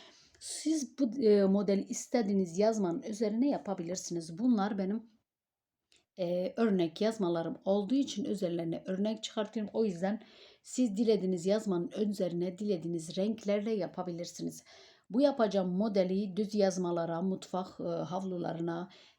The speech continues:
e, mevlüt örtülerin kenarlarına da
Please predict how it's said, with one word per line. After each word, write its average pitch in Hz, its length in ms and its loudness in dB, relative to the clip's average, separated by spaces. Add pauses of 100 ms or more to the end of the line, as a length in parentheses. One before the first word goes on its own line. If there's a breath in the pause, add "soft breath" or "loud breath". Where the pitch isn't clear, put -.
(100)
e, 160 220 -4
mevlüt 190 440 0
örtülerin 170 500 -4
kenarlarına 170 760 -4
da 196 120 -2